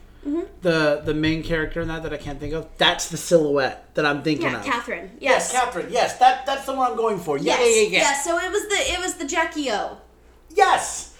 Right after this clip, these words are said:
Speaker 1: Yes.
Speaker 2: But, but not the swooped
Speaker 1: No,
Speaker 2: Jackie O.
Speaker 1: no.
Speaker 2: Yes, yeah.
Speaker 1: The, the theme and variation.
Speaker 2: Yes. So, and, and I thought that was so great.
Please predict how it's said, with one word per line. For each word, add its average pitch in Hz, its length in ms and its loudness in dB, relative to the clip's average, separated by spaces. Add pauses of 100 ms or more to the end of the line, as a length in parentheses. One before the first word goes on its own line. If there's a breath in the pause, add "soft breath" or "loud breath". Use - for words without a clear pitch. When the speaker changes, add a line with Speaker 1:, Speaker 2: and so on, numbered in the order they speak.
Speaker 1:
Yes. 302 300 2
Speaker 2:
But, 294 140 6
but 294 60 -4
not 349 280 2
the 277 220 -4
swooped - 720 -4
Speaker 1:
No, - 160 -20
Speaker 2:
Jackie 156 560 2
O. - 140 -4
Speaker 1:
no. 285 120 0
Speaker 2:
Yes, - 400 4
yeah. 220 240 2 (120)
Speaker 1:
The, 311 260 4
the 330 60 -8
theme 466 380 0
and 392 100 2
variation. 277 800 -4
Speaker 2:
Yes. - 600 4
So, 202 440 4
and, 214 200 -4
and 233 120 -4
I 262 140 -2
thought 262 280 -2
that 262 140 2
was 240 100 -8
so 262 260 0
great. 285 460 -8